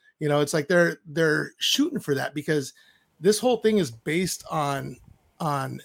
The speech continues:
the megalomaniacs of, of, like, social media and, and politics, right?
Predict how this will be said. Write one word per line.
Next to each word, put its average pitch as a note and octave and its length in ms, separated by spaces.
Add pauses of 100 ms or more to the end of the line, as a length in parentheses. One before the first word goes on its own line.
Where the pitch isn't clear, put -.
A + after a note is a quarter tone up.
the C#3 520
megalomaniacs E3 840
of, B2+ 220
of, C3 180
like, C3 160
social E3 340
media D3+ 600
and, B2+ 240 (360)
and D#3 220
politics, F3 640
right? D3+ 240